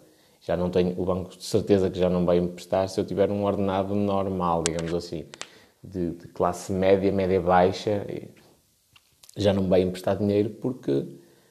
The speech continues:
eu já tenho um compromisso, não é? Já estou em dívida para com, para com a entidade bancária.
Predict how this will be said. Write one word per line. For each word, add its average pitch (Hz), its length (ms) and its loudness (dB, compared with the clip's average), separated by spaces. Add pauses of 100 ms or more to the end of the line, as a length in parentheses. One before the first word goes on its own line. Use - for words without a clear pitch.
(120)
eu 110 120 -2
já 127 120 6
tenho 127 220 -2
um 127 60 -2
compromisso, 127 680 -4
não 90 80 -4
é? 107 120 -4
Já 101 100 -6
estou 110 180 2
em 104 140 2
dívida 110 400 2
para 101 180 -4
com, 95 400 -4
para 90 120 -6
com 95 140 -2
a 90 80 2
entidade 85 400 0
bancária. 85 500 -6